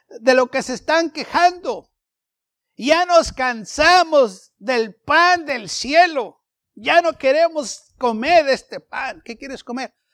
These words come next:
Ah, pues allá en Egipto, pues allá nos dan carne. Allá nos dan ajos.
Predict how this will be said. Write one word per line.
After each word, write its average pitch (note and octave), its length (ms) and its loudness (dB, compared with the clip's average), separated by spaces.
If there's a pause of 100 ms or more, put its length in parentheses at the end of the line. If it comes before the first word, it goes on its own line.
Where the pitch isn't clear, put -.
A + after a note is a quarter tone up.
(140)
Ah, D#4 220 0
pues D4+ 220 -4
allá F3+ 200 0
en B3+ 80 -4
Egipto, - 500 -8
pues - 300 -10 (460)
allá D3+ 240 -6
nos A3+ 160 -8
dan A#3 140 -10
carne. - 500 -12 (840)
Allá C3 280 -6
nos A3+ 100 -2
dan C4+ 160 4
ajos. B3 560 -4